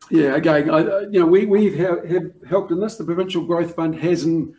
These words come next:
has provided loans, uh, to a number of timber processing companies, um, up and down the country in order to help them gear up, be competitive, but also capture the margins along the supply chain. Um, you know, the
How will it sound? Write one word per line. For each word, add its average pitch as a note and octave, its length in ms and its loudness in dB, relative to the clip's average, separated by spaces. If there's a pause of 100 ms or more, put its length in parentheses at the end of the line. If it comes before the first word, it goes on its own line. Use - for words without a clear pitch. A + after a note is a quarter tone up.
(340)
has D#3+ 140 -2
provided D#3 440 0
loans, E3+ 720 0 (600)
uh, D#3 500 -2
to E3 200 0
a D#3 40 2
number E3 520 2
of D3+ 500 -2
timber F3 240 -2
processing E3 540 -4
companies, D#3+ 680 -2 (100)
um, D#3 320 -6
up D#3 140 -8
and E3 80 -4
down D#3+ 140 -2
the D#3+ 60 -2
country G3+ 380 -6 (480)
in E3 100 0
order E3+ 220 2
to D3+ 80 -4
help D#3 320 -2
them G3 300 4
gear D3 260 0
up, - 320 -8
be G3 160 0
competitive, D3+ 640 -6
but D#3 120 -2
also D#3+ 260 -2
capture D3 500 -8 (540)
the D#3 60 0
margins D#3 440 4
along D3+ 220 4
the D3 80 -2
supply D3 360 -4
chain. - 260 -16 (480)
Um, E3 440 -2
you F3 80 0
know, D#3+ 140 4
the E3 320 0